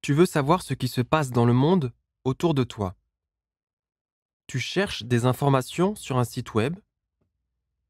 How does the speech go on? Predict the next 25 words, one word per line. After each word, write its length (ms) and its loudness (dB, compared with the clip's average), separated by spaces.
Tu 140 -2
jettes 260 -2
un 100 2
coup 160 0
d'œil 340 0
à 80 -2
la 140 0
télé 380 0
allumée. 500 2
Tu 160 -6
captes 300 -2
des 220 4
infos 440 2
à 100 0
la 120 2
radio. 520 0
Tu 100 -4
retournes 400 4
sur 200 -4
Internet. 720 -4
Tu 120 -2
lis 140 2
parfois 400 0
des 100 2
journaux 540 2